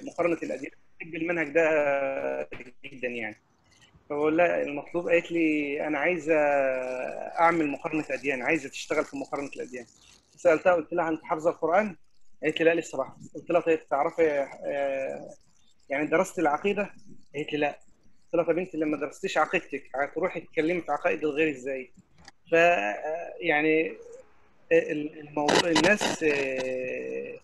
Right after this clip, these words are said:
في بعض الناس كده، إيه، أو بعض المتحمسين، إخوة أو أخوات، بيعجبهم أوي موضوع الردود والكلام ده، ف-،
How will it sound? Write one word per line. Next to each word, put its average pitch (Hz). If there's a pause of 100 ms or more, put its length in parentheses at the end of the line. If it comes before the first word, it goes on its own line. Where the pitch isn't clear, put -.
(360)
في 165
بعض 175
الناس 156
كده، 196
إيه، 190
أو 165
بعض 170
المتحمسين، 160
إخوة 165
أو 151
أخوات، 185 (520)
بيعجبهم 208
أوي 226
موضوع 185
الردود 165
والكلام 165
ده، 220
ف-، 185